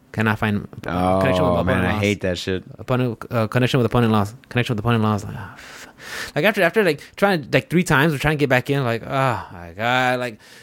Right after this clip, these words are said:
Speaker 1: the o-, online experience is good, but it's not awesome.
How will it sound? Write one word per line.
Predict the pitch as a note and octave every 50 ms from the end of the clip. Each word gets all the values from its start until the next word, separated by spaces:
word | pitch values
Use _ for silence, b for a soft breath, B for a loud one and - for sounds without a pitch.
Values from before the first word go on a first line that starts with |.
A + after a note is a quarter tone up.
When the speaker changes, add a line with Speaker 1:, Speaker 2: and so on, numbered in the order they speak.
| B B B B B - _ _ -
Speaker 1:
the | E3 F3 F3
o-, | - -
online | D#3+ E3 D#3+ - - E3+ F#3+ G#3 G#3+ A3+ A#3+
experience | A#3+ - - - G3 F#3 F#3 G3 G#3+ A3 G#3+ - - _ _ _ _ _ _ _ _ _ _ _ _ _ _ _ _ _ _ -
is | D#3 C#3+ B2+
good, | A#2 B2+ C3+ E3 G#3 A#3 A3+ G#3 - _ _ _ _ _ _ _ _ _ -
but | C#3 C3
it's | A#2+
not | D3 D3 D3+
awesome. | C3+ C3 A#2 G#2 - - E2+ F2